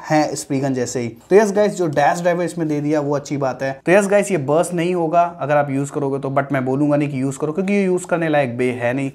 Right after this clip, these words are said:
तो यस गाइस, ये इसका राइट स्पिन मोड, मैं आपको लेफ्ट स्पिन मोड भी दिखा देता हूँ फटाक से, ताकि आपको थोड़ा सा आइडिया लग जाएगा इस कि कैसा दिखता है ये लेफ्ट स्पिन में। और गाइस लेफ्ट स्पिन में यूज़ करने के लिए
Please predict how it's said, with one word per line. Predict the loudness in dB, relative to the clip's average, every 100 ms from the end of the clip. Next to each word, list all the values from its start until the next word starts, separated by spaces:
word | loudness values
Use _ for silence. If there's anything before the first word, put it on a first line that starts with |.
| 2
तो | 4
यस | 6
गाइस, | 4 4
ये | 2
इसका | 2 2 2
राइट | 2 0 -2 -2
स्पिन | -2
मोड, | 0 2
मैं | 0
आपको | 0 2
लेफ्ट | 2 0
स्पिन | 0 0
मोड | 0 -2
भी | -2 -2
दिखा | -2 -4
देता | -4 -2
हूँ | -4
फटाक | 0 -2 0
से, | -2 -4 -8 -16 _ -20 _ -6
ताकि | 0 2
आपको | 2 -2
थोड़ा | 0 2
सा | 2 0
आइडिया | -2 -2 -2
लग | -2
जाएगा | -2 -2 -2
इस | -6 -8 -18 _ -20 _ _ _ -16 -16 -18 _ _ _ _ _ _ _
कि | -12 -6 -2
कैसा | 0 2 2
दिखता | 0 -4 -4
है | -2
ये | -2 -2
लेफ्ट | -4 -8
स्पिन | -10 -6
में। | -4 -6 -8 -16 -20 -14 -14 -10 -2
और | 4
गाइस | 4 4
लेफ्ट | 2 0 -2
स्पिन | -2
में | 2
यूज़ | 2 2 0
करने | -2 -2
के | -2 -2
लिए | -2 -2